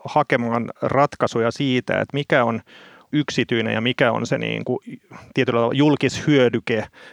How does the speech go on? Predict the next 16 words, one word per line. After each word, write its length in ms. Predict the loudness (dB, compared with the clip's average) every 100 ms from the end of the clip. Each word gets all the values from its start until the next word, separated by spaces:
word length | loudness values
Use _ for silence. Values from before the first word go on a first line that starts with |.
| -6
esimerkiksi, 560 | -2 0 -2 -4 -8 -10
äh, 60 | -4 -4 -2 0
datan 340 | 0 2 0
osalta 480 | 0 0 -2 0 0
tai, 320 | 2 4 4 2
tai 220 | 2 2 4
rajapintojen 920 | 4 4 2 0 -2 -2 0 0 -2 -2
osalta, 480 | 0 2 2 2 2
jotka 300 | 0 -2 0
on 200 | 0 0
näitten 360 | -2 -2 -2
eri 240 | 0 0 2
järjestelmien 880 | 2 2 -4 -2 -2 0 0 -2 -4 -6 2
välillä, 500 | 2 4 0 0 -2 -6 -20 -20 _ _ _
tai 140 | 2 4
vaikka 260 | 4 0